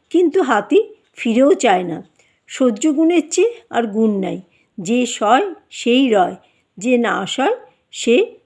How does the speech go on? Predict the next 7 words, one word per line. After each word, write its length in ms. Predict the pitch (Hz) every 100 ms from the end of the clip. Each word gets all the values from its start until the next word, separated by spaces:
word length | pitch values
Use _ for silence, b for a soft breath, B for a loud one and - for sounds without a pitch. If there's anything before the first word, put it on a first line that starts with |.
| -
না 300 | 226 196 190
সয়। 280 | - 175 180 _ _ _
সকলের 560 | - 269 262 320 339 480
সহ্য 460 | - 226 185 247 247
গুণ 220 | 294 453 -
থাকা 360 | - 196 - 190
চাই। 280 | 202 180